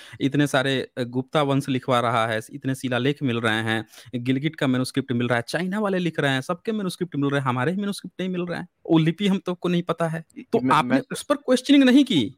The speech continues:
Speaker 1: सुनिए ऋतिक मिश्रा, आपने उस पर क्वेश्चन नहीं की। हम लोग यहाँ पे जो इंटरेक्शन कर रहे हैं लोगों से, इसी बात का इंटरेक्शन कर रहे हैं कि ब्राह्मणिकल सिस्टम सब चीज जानते हुए भी इग्नोर क्यों बन रहा है?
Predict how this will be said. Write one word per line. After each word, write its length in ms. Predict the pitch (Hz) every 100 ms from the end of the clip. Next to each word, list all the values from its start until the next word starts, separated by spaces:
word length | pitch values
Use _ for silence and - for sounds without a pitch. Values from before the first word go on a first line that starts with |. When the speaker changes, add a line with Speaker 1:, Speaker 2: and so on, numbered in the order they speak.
| -
Speaker 1:
सुनिए 500 | - 226 269 269 113
ऋतिक 320 | 147 - 190
मिश्रा, 240 | 135 - -
आपने 420 | - 135 - 220 -
उस 120 | 156
पर 120 | -
क्वेश्चन 420 | 233 170 175 -
नहीं 340 | 180 143 175 170 _
की। 200 | 123 95 -
हम 180 | - 110
लोग 220 | 143 202
यहाँ 320 | 208 175 190 208
पे 100 | 202
जो 120 | 202
इंटरेक्शन 680 | - 170 170 - 156 - 226
कर 160 | 226 175
रहे 260 | 147 151
हैं 100 | 156
लोगों 340 | 147 131 135 127
से, 300 | - 156 -
इसी 220 | 165 -
बात 260 | 151 143 -
का 100 | 170
इंटरेक्शन 420 | 170 165 - 165
कर 200 | 156 135
रहे 260 | 123 110 107
हैं 280 | 131 190 214 - - -
कि 80 | 156
ब्राह्मणिकल 600 | 135 135 143 156 208 214
सिस्टम 440 | 175 180 - 226
सब 280 | - 131 175
चीज 200 | 254 233
जानते 520 | 143 135 143 156 240
हुए 260 | 214 220 220
भी 120 | 247
इग्नोर 460 | 254 214 214 220
क्यों 220 | 214 214 185
बन 180 | 156
रहा 240 | 120 101 87
है? 180 | 90